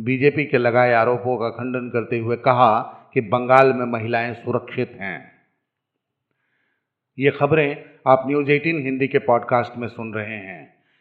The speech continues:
इन्हें विस्तार से पढ़ने के लिए hindi dot news eighteen dot com पर जाएं। उत्तर प्रदेश के कानपुर जिले की पुलिस एक बार फिर सवालों के घेरे में है।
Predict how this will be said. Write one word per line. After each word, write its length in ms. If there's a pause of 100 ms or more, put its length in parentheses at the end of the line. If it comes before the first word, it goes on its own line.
(160)
इन्हें 180
विस्तार 360
से 160
पढ़ने 320
के 180
लिए 640
hindi 300
dot 140
news 280
eighteen 400
dot 120
com 260
पर 280
जाएं। 340 (1900)
उत्तर 260
प्रदेश 380
के 120
कानपुर 480
जिले 260
की 180
पुलिस 400
एक 140
बार 140
फिर 180
सवालों 420
के 160
घेरे 280
में 240
है। 120